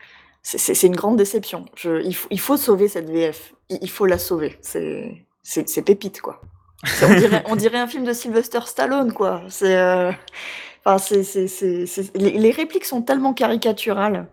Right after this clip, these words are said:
Speaker 1: Euh,
Speaker 2: Ouais.
Speaker 1: j'ai, allez regarder, où est-ce que j'ai rangé mes clopes, <laughs> avec un rire bien gras. Tu l'imagines, tu l'entends, c'est terrible.
Speaker 2: Ouais,
Speaker 1: C'est
Speaker 2: d'accord,
Speaker 1: vraiment,
Speaker 2: c'est,
Speaker 1: euh,
Speaker 2: c'est, c'est un peu cliché, quoi.
Speaker 1: Ah,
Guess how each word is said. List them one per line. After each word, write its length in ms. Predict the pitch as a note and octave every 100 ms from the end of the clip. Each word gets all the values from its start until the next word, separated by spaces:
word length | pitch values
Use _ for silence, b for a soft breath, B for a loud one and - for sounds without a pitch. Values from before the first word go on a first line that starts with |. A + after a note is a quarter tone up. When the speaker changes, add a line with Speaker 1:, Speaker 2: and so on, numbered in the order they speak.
| B B B B B _ -
Speaker 1:
Euh, 40 |
Speaker 2:
Ouais. 40 | A2+
Speaker 1:
j'ai, 460 | G#2+ - - - -
allez 160 | F#3
regarder, 460 | F#3+ F#3+ F#3 F3+ E3+
où 140 | E3+
est-ce 120 | F#3
que 80 | -
j'ai 140 | D#3+ D#3+
rangé 260 | E3 D#3
mes 120 | E3
clopes, 360 | F3 F3 D#3 -
<laughs> 640 | - E3+ E3+ - - E3 E3+
avec 200 | F3+ F3
un 60 | E3
rire 200 | E3+ D#3+
bien 180 | F#3
gras. 240 | F#3 F#3 F3+
Tu 140 | -
l'imagines, 420 | G#3+ A#3+ A#3 A#3+ G3+
tu 80 |
l'entends, 320 | G3+ F#3 G3 F#3
c'est 160 | -
terrible. 320 | - E3 D#3 - B B B B
Speaker 2:
Ouais, 160 | C#3 C3+
Speaker 1:
C'est 0 |
Speaker 2:
d'accord, 300 | C3 C3 A#2+
Speaker 1:
vraiment, 300 | A#2 - D#3+
Speaker 2:
c'est, 40 | E3
Speaker 1:
euh, 40 | B2+
Speaker 2:
c'est, 40 |
c'est 120 | -
un 80 | B2+
peu 120 | G#2+
cliché, 360 | A#2 A#2 - A2
quoi. 160 | - G#2+ -
Speaker 1:
Ah, 180 | -